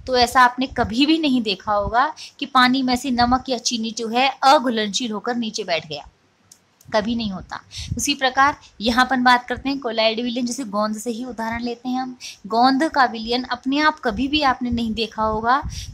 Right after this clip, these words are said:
कि उसमें से पानी पानी अलग हो गया और गोंद गोंद अलग हो गया। ऐसे कभी भी नहीं होता, ठीक है। लेकिन निलंबन क्या होता है? निलंबन में कणों का आकार बहुत बड़ा होता है। बहुत बड़ा होने की वजह से उनका मास यानी कि द्रव्यमान भी ज़्यादा होता है,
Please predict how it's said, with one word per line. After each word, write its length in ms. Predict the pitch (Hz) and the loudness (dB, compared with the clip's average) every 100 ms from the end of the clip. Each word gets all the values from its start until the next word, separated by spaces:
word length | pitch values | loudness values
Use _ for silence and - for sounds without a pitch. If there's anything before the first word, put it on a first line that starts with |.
| - | -4
कि 160 | 269 302 | 0 0
उसमें 300 | 294 254 240 | 0 0 0
से 140 | 262 | -2
पानी 340 | 285 269 277 277 | -2 2 2 2
पानी 260 | 277 240 233 | 0 0 -2
अलग 320 | 202 226 240 | -4 -2 -2
हो 160 | 254 | -4
गया 180 | 233 285 | -2 0
और 140 | 302 247 | -2 -2
गोंद 280 | 208 202 196 | -6 -6 -6
गोंद 240 | 233 247 - | -6 -6 -8
अलग 260 | 196 175 165 | -10 -10 -12
हो 100 | 156 | -14
गया। 220 | 151 - - - _ - | -12 -14 -18 -20 _ -8
ऐसे 220 | 240 262 | -6 -2
कभी 240 | 247 220 208 | -4 -4 -6
भी 80 | |
नहीं 160 | 196 160 | -8 -10
होता, 320 | 143 - 139 - - - | -14 -16 -18 -18 -20 -8
ठीक 140 | - 269 | -4 0
है। 80 | 294 | 2
लेकिन 340 | 294 330 262 | 2 0 0
निलंबन 420 | 214 202 214 285 311 | 2 0 0 -2 0
क्या 140 | 320 | 2
होता 280 | 302 302 311 | 4 2 0
है? 80 | 285 | 0
निलंबन 380 | 254 247 247 | 0 0 0
में 120 | 254 254 | 0 0
कणों 240 | 254 254 | 0 2
का 100 | 254 | 2
आकार 260 | 254 254 262 | 2 2 0
बहुत 340 | 220 202 220 | -2 -6 -4
बड़ा 160 | 226 247 | 0 0
होता 280 | 254 262 262 | 0 -4 -8
है। 140 | 277 - - - _ 202 | -8 -12 -20 -20 _ -4
बहुत 260 | 226 302 | 0 2
बड़ा 200 | 240 277 285 | 4 4 6
होने 260 | 285 269 | 4 0
की 100 | 277 | -2
वजह 200 | 285 277 | -4 -4
से 120 | 262 | -4
उनका 240 | 285 254 294 | -4 2 2
मास 360 | 220 226 233 247 | 4 4 4 2
यानी 140 | 247 | -4
कि 100 | 262 | -6
द्रव्यमान 520 | 214 214 220 233 254 | -8 -10 -4 -2 -2
भी 100 | 269 | -4
ज़्यादा 260 | 269 254 262 | 0 0 0
होता 280 | 269 262 262 | -6 -4 -4
है, 160 | 277 | -4